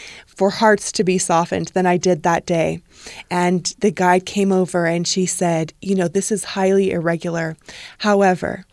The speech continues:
one of the nuns needs to go back into the catacomb to retrieve some of the vessels that were used for an earlier mass. And so she would be happy to take you just as long as you don't do this next time."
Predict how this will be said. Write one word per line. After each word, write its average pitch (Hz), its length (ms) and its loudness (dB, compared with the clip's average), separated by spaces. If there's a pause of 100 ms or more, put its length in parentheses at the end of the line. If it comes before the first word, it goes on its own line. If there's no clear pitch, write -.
one 196 260 0
of 247 140 2
the 294 100 2
nuns 180 420 -2
needs 185 260 -2
to - 100 -6
go 180 180 2
back 180 400 0
into 208 300 0
the 180 120 -2
catacomb 165 640 -4
to 180 160 -6
retrieve 202 600 0
some 202 240 0
of 202 100 0
the 208 80 0
vessels 170 520 -2
that - 160 -4
were 175 100 -2
used 160 460 -6 (280)
for 175 460 -2 (360)
an 202 200 -2
earlier 170 440 -4
mass. 170 600 -4 (320)
And 196 240 0
so 175 220 0
she 196 240 -2
would 202 180 2
be 262 120 0
happy 214 640 2 (240)
to 240 120 -6
take 190 400 -2
you 165 400 -2 (240)
just 226 260 2
as 190 160 2
long 165 240 -2
as 156 160 -6
you 165 80 -2
don't 156 300 -6
do 156 160 -2
this - 240 -6
next - 260 -8
time." - 300 -10